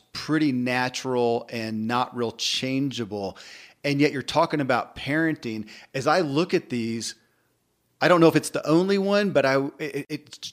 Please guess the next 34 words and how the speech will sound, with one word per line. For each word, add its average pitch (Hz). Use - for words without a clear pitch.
jumps 170
out 160
as 127
a 113
paramount 151
one 117
where 117
my 135
parenting 147
style 110
did 131
not, 127
I 127
don't 143
think 175
it -
came 143
from 123
a 113
natural 120
bent 113
so 117
much 117
as 107
that 151
was 156
one 131
where 120
we 123
proactively, 135
my 113
wife 131
and 110
I, 101